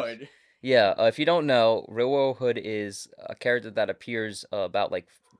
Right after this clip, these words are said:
Speaker 2: two seconds on screen.
Speaker 1: He appears in the evacuation of a, a Cloud
Speaker 2: Bespin,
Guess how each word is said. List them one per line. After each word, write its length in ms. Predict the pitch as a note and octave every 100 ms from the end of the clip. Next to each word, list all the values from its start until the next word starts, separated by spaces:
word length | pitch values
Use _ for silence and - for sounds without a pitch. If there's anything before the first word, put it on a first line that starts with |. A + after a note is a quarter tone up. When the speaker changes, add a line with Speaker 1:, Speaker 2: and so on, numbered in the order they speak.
| _ _ _ _
Speaker 2:
two 160 | - E3+
seconds 560 | - D#3+ - A2+ G#2 - A2
on 200 | G#2+ G2+
screen. 520 | - G#2 F#2+ F#2 F2
Speaker 1:
He 140 | C#3 D3
appears 380 | D3 E3+ E3+ D#3+
in 100 | D3
the 100 | C#3+
evacuation 680 | C3+ C3+ C3+ C3 C3 B2+ A#2
of 160 | A2
a, 180 | A2 G#2 _ -
a 140 | B2 -
Cloud 240 | A2+ A2
Speaker 2:
Bespin, 120 | G2+